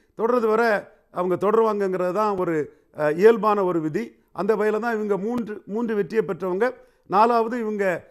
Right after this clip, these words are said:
வெற்றி பெறுவதற்காக தொடர்றதுக்கான வாய்ப்புகள் தான் பிரகாசமா இருக்குது. அந்த வகையில காங்கிரஸ் தி மு க பைண்டிங்கிறது வந்து,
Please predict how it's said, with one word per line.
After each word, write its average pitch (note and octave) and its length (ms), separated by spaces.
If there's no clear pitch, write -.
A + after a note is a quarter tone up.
வெற்றி F#3+ 240
பெறுவதற்காக G3 680
தொடர்றதுக்கான G3 440
வாய்ப்புகள் F3 380
தான் F#3+ 220
பிரகாசமா F3+ 500
இருக்குது. D3+ 320
அந்த G3 240
வகையில A3+ 440
காங்கிரஸ் A#3+ 400
தி A3 120
மு A3 140
க G3 260
பைண்டிங்கிறது F#3+ 680
வந்து, F#3 520